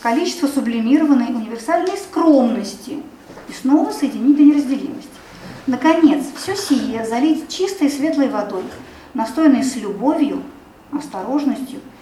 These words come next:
и опытом. Ректифицировать до того всю сию микстуру вместе на весьма умеренном огне с превеликим терпением и долготерпением, пока выйдет из всего чистый, светлый и прозрачный эликсир,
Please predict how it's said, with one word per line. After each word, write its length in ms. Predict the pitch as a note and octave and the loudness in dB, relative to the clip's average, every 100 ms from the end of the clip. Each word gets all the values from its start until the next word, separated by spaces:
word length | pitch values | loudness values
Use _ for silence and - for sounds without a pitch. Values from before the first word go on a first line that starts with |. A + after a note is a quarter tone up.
| - - | -14 -8
и 100 | A3+ | -6
опытом. 420 | A3 A3+ - - - - - - - - - - | -4 -6 -10 -18 -20 -20 -20 -20 -20 -20 -18 -2
Ректифицировать 1040 | C#4 F#4+ - F#4+ F4+ F4 D4+ C4+ G3+ - | 0 0 0 -2 -2 2 4 4 4 -2
до 120 | A#3+ A#3 | -2 -2
того 380 | G#3 A3 F#4 | 0 0 0
всю 220 | B4 - B3+ | -2 -4 -4
сию 280 | C4 G#3+ G#3+ | -4 -8 -8
микстуру 600 | A3+ - - G#3 F#3 - - - - | -8 -10 -10 -8 -8 -10 -16 -20 -8
вместе 420 | A3 A#3+ B3 - | 0 0 0 -6
на 80 | - | -8
весьма 400 | A#3 - A#3 - | -6 0 0 0
умеренном 440 | A3+ G3+ F#3 - | -2 -4 -6 -4
огне 380 | - A3 D4 - - - - | -4 2 2 2 -6 -18 -20
с 80 | - | -8
превеликим 600 | - B3 C#4 C#4+ A3 G3 | -2 0 4 4 4 -2
терпением 640 | - B3+ B3+ A#3 F3 F3 | -4 -4 -2 -2 -2 -4
и 120 | C#4 A#3+ | -6 -6
долготерпением, 1080 | B3+ C#4 C4 - - - - D#4 - G#4+ F#4+ - - - - - | 0 2 2 0 -8 -12 -10 -8 -8 -10 -12 -16 -20 -20 -14 -2
пока 360 | B3 C4+ A#3+ | 0 4 2
выйдет 340 | - E4+ - D4 | 2 -2 -4 -8
из 80 | |
всего 440 | - D4 C4+ C#4+ C#4+ | -6 -2 0 0 -2
чистый, 600 | - F#4 F#4+ - D4+ D4+ | -4 -4 -4 -2 -2 -2
светлый 520 | - A#3 D4 D#4+ C4 | -6 -4 -2 -2 -4
и 120 | B3 | -6
прозрачный 680 | - A3 G#3+ B3 C#4 - A#3 | -6 -6 -4 -6 -6 -6 -6
эликсир, 500 | G#3+ G3 - - C#4+ | -6 -8 -10 -4 -4